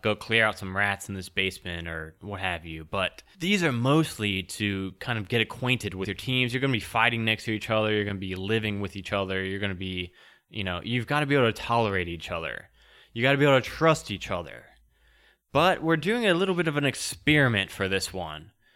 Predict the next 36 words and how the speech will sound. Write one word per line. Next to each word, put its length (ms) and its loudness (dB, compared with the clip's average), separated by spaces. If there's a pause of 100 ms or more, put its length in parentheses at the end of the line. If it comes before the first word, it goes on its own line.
(480)
Instead 360 0
of 100 -4
sending 360 -2
you 100 -2
all 220 2
on 200 0
a 80 0
quest, 840 -2 (960)
we're 100 0
gonna 220 0
send 260 -2
you 160 2
all 220 2
to 260 -4
a 80 0
party." 640 0 (680)
You 320 -2
all 360 4
will 100 2
be 160 0
going 380 0
to 120 -10
the 80 0
neighboring 480 0
town 440 -2
of 280 -8
Kukurbi, 840 -2 (400)
which 220 -4
is 80 -4
holding 340 2
their 160 4
High 320 2
Harvest 500 0
Tide 360 0
Festival 580 -2
tonight 640 -10